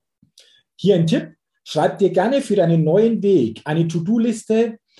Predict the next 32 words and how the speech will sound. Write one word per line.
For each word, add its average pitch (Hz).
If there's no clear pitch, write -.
und 165
setze 202
täglich 214
drei 175
Dinge 180
auf -
dieser 170
To-Do-Liste 170
um, 202
um 185
immer 247
besser 190
in 151
diesen 156
neuen 170
Bereich 135
einzutauchen. 113
Auch 165
hier 262
gilt 233
die 160
zweiundsiebzig-Stunden-Regel. 170
Warte 196
nicht, 226
sondern 147
setze 208
innerhalb 190
von 135
zweiundsiebzig 160
Stunden 151
die 131
Dinge 139